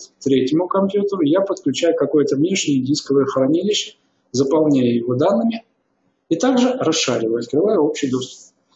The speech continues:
Вторая операция. В этот момент пользователь первого компьютера в этом случае может использовать вот это внешнее хранилище, не вставляя со своего рабочего места.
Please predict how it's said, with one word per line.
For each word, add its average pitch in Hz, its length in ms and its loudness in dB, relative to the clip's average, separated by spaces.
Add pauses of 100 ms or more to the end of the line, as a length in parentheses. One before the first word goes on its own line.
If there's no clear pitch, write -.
(640)
Вторая - 460 0
операция. - 500 -6 (920)
В 160 80 2
этот - 240 2
момент 170 500 0 (560)
пользователь 170 480 2
первого 147 340 2
компьютера 131 440 -4
в 147 80 2
этом - 260 -4
случае 131 480 -4
может 220 300 0
использовать 120 580 -4
вот 123 140 -6
это 110 160 -6
внешнее 117 360 -6
хранилище, 160 520 -2
не 147 60 -2
вставляя 165 360 0
со - 160 -4
своего 147 300 0
рабочего 135 420 -2
места. - 260 -14